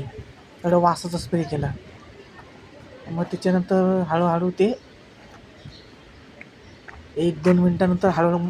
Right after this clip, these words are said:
मारायला लागले ते. मग भिंतीवर स्प्रे केला त्यांच्यावरती, मग एक मिनटं थांबले, दोन मिनटं थांबले, पटकन खाली पडायचं आणि मग मरून जायचं किड्यातून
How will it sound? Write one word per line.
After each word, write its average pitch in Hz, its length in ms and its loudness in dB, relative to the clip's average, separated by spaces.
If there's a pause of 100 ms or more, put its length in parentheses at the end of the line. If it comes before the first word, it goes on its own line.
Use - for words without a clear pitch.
(100)
मारायला 170 280 0
लागले 135 240 -6
ते. 135 140 -10 (840)
मग 151 140 -4
भिंतीवर 185 540 4
स्प्रे 185 240 2
केला 196 240 4
त्यांच्यावरती, 196 500 -2 (1080)
मग 170 280 -4
एक 190 200 4
मिनटं 185 260 2
थांबले, 180 320 0 (1300)
दोन 180 240 4
मिनटं 180 200 2
थांबले, 180 300 -2 (460)
पटकन 208 260 0
खाली 170 200 2
पडायचं 160 360 0
आणि 170 100 0
मग 180 220 -4
मरून 151 260 0
जायचं 131 200 -4
किड्यातून 127 360 -6